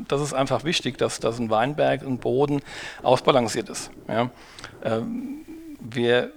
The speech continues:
schauen sehr viel in die Tiefe unserer Böden, also das, damit meine ich, dass wir die Böden sehr intensiv untersuchen lassen, nicht nur nach diesen Grundmineralien, sondern wirklich auch in die Tiefe,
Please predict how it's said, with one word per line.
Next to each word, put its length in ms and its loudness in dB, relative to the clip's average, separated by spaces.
schauen 360 6
sehr 320 6
viel 500 0
in 80 2
die 100 2
Tiefe 400 -2
unserer 340 2
Böden, 260 0
also 200 0
das, 260 -6
damit 240 -2
meine 240 4
ich, 80 -4
dass 160 -2
wir 80 0
die 80 -2
Böden 300 0
sehr 480 6
intensiv 480 -2
untersuchen 420 0
lassen, 560 2
nicht 220 0
nur 100 4
nach 180 2
diesen 560 -4
Grundmineralien, 1300 -2
sondern 300 0
wirklich 320 -4
auch 100 2
in 80 0
die 80 0
Tiefe, 480 -4